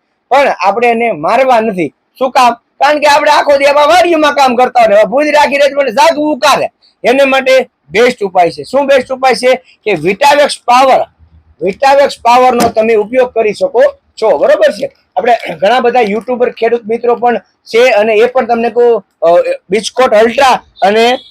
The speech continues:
Vitavex-ની માહિતી આપે છે. શું કામ? કે ભાઈ આ ફૂગથી તો બચાવે છે. કઈ ફૂગમાંથી બચાવે? કે ભાઈ કાળી ફૂગ આવતી હોય, સફેદ ફૂગ આવતી હોય, aspergillus આવતી હોય, બરાબર છે, અને,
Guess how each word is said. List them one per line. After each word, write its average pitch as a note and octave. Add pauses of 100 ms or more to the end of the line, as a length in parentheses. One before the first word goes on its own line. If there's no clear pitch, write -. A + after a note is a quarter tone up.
(200)
Vitavex-ની A#3+
માહિતી G#3
આપે G3
છે. E3
શું A3+
કામ? B3 (300)
કે A3
ભાઈ B3 (220)
આ G3
ફૂગથી A3
તો A#3
બચાવે A#3
છે. E3 (200)
કઈ C4 (100)
ફૂગમાંથી A#3
બચાવે? A3
કે -
ભાઈ G3+
કાળી G#3
ફૂગ G3
આવતી G3+
હોય, G3+
સફેદ G3
ફૂગ G3+
આવતી G3
હોય, F#3
aspergillus G3
આવતી G3
હોય, G#3 (260)
બરાબર B3
છે, G#3+
અને, G#3+